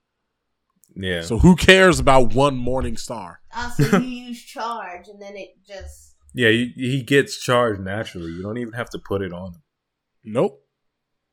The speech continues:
Speaker 2: Charge, have somebody Heat Riser him or Heat Riser yourself. And then, uh, or get the support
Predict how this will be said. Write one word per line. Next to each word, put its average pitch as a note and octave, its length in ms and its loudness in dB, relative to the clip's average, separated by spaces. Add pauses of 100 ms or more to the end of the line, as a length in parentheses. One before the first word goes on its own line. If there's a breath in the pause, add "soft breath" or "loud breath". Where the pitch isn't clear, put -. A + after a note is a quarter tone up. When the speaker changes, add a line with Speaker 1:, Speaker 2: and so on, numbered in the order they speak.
(160)
Speaker 2:
Charge, F3+ 960 0 (500)
have D3+ 260 -2
somebody D3+ 380 0
Heat D3+ 280 -6
Riser D3+ 440 4
him D#3+ 200 -4
or A2 100 -6
Heat C3+ 200 -8
Riser C3+ 360 -4
yourself. B2 640 -10 (1040)
And C3 200 2
then, B2 260 2
uh, A#2 360 -2
or F3+ 220 4
get E3+ 240 2
the D3 420 2
support D3 540 -6